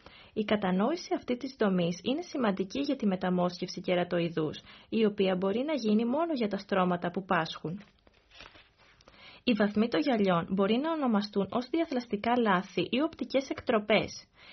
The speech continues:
Η μοιοπία και ο αστιγματισμός είναι οπτικές εκτροπές χαμηλής τάξης που διορθώνονται με γυαλιά.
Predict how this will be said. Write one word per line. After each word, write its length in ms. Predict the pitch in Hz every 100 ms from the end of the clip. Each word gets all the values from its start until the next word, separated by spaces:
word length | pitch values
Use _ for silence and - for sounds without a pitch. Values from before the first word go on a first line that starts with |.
| -
Η 160 | - 233
μοιοπία 480 | 226 214 202 240 330
και 120 | -
ο 40 |
αστιγματισμός 840 | 214 - 240 208 196 180 185 170 170 -
είναι 260 | 220 254 339
οπτικές 460 | 349 233 214 233
εκτροπές 600 | 302 - 240 202 185 175 -
χαμηλής 480 | 226 208 214 302 359
τάξης 520 | - 180 165 - 202 -
που 120 | 233
διορθώνονται 640 | 208 220 214 330 339 202 175
με 100 | 180
γυαλιά. 500 | 185 175 156 -